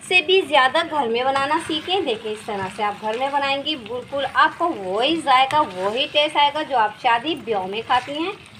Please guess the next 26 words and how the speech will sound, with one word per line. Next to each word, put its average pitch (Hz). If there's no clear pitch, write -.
ये 262
देखिए, 214
आप -
मेरी 302
recipe 311
को 320
फॉलो 302
करके 302
बनाएंगी 302
तो 302
इंशाल्लाह 254
ताला 240
आपको 285
हर 269
चीज़ 320
का 359
taste 262
आएगा, 302
और 302
जैसी 277
recipe 403
होगी 392
वैसे 254
ही 285
taste 202
आएगा 160